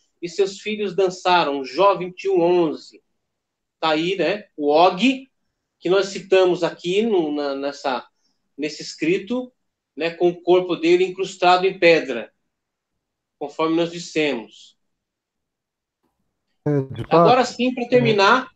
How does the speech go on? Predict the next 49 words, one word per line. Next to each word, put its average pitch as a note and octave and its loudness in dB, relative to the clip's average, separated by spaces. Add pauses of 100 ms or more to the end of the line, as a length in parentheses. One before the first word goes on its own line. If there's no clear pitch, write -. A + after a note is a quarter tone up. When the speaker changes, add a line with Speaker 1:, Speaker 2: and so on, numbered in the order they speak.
(360)
Speaker 2:
é, F3+ -6
Speaker 1:
acabando, G3+ 4 (680)
Speaker 2:
essa, D3 -2
essa F3 2
Speaker 1:
o E3+ 6
Speaker 2:
imagem E3 6
Speaker 1:
código B3 2
Speaker 2:
seria G3 2
Speaker 1:
Anunnaki. D3+ -4
Speaker 2:
só, E3+ -6 (360)
é, C3+ -4
desculpa E3+ -2
interromper, E3+ 0
essa C#3+ -4
imagem D#3 4
seria D3 4
só D#3+ 2
um D#3+ 6
gif C#3+ 2
ou F#3 6
um E3+ -2
pedaço D3 2
do C#3 -2
filme, C3 -4 (560)
é, F3 0
Speaker 1:
É G3+ 2
um G#3+ 2
gif. A3+ -2
Speaker 2:
completo? - -8 (520)
Ah, D3+ 4
tá. B2 0 (460)
Tudo C#3+ -2
bem C#3 4
que C#3+ 2
Speaker 1:
É F3 6
Speaker 2:
eu E3+ 6
Speaker 1:
um F3 2
Speaker 2:
tenho F3+ 4
um F3 2
Speaker 1:
gif. - -10
Speaker 2:
problema D#3 0 (280)
com C#3 4
direitos C#3 4
Speaker 1:
Não. C3+ 6
Speaker 2:
autorais C3+ 2
por - -20
causa C3 0
de A#2+ -10
imagem, B2 -2